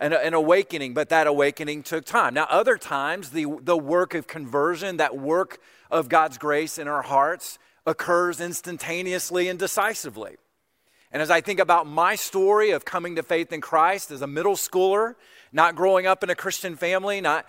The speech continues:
not growing up in a family that had faith, I, I read a book that explained the gospel as an, as a, as a middle schooler.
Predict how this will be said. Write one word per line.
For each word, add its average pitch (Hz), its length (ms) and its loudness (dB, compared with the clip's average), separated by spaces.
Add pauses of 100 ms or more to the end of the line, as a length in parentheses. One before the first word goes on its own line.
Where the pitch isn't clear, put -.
(260)
not 170 240 2
growing 180 300 2
up 180 180 2
in 175 60 0
a 160 80 -2
family 175 420 -2
that 165 220 0
had 165 240 0
faith, 185 420 0
I, 156 260 0
I 165 100 2
read 175 600 2
a 151 120 -2
book 160 340 0
that 156 120 -2
explained 165 560 -4
the 170 60 2
gospel 156 540 0 (880)
as 170 180 2
an, 190 120 0 (120)
as 170 200 -2
a, 143 220 -2
as 170 120 0
a 208 60 4
middle 208 320 2
schooler. 104 460 -12